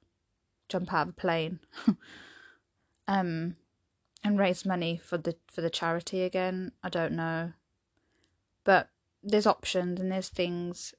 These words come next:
and I just wanted to kind of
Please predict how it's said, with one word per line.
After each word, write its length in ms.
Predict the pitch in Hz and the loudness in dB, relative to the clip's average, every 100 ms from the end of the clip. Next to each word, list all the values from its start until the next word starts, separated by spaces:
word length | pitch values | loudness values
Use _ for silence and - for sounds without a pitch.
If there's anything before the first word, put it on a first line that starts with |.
| _ | _
and 460 | 190 185 190 185 190 _ _ _ _ _ _ _ _ _ _ _ - _ - | 0 0 0 -2 -6 _ _ _ _ _ _ _ _ _ _ _ -20 _ 2
I 120 | 226 | 4
just 260 | 269 277 - | 4 2 2
wanted 280 | 208 196 | 0 0
to 100 | - | -4
kind 340 | - 202 190 185 | -4 0 2 4
of 180 | 185 | 2